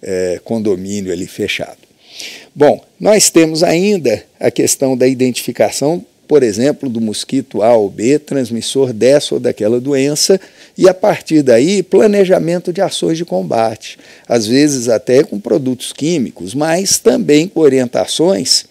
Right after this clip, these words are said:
e educação em saúde, que, como dissemos, é uma das ferramentas mais importantes, é,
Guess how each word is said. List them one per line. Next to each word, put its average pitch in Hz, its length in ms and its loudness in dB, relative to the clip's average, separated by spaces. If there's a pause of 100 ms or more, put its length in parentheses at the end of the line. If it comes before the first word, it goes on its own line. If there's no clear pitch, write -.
(460)
e 156 120 4
educação 160 560 2
em 151 40 -6
saúde, 113 580 -4
que, 110 120 -12
como 117 240 -4
dissemos, 135 600 -2
é 131 60 2
uma 127 80 -2
das 110 220 -4
ferramentas 110 640 -6
mais 170 440 -2
importantes, 127 880 -6 (420)
é, 127 640 0